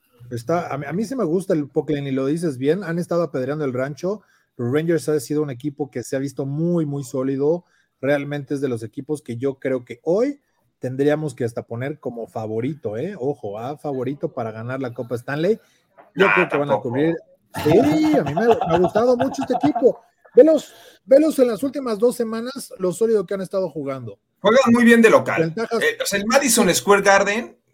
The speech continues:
Speaker 2: sí es imponente, ¿eh? Pero el problema de los Rangers es que van de gira y pierden con cualquiera. E-, ese es el asunto que yo le veo delicado a los Rangers.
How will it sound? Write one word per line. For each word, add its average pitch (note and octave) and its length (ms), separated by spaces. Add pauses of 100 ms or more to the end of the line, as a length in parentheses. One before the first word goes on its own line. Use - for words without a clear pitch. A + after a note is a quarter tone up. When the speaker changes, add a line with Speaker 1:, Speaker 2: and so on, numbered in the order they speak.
Speaker 2:
sí F#3 240
es F3 120
imponente, A#2 800
¿eh? - 120 (380)
Pero F3+ 300
el F3 80
problema A3+ 320
de A#3 60
los D#3 100
Rangers G#3+ 400
es G3 120
que F3+ 120
van G#3 200
de G#3+ 100
gira F3+ 520
y B2 540 (140)
pierden E3+ 420
con B2 220
cualquiera. G#2+ 640 (320)
E-, G3 340
ese C4+ 280
es G#3 80
el D#3+ 120
asunto C#3+ 400
que B2+ 100
yo C3 120
le B2+ 120
veo A#2+ 300
delicado G#2+ 480
a G2 40
los F2+ 200
Rangers. F#2+ 380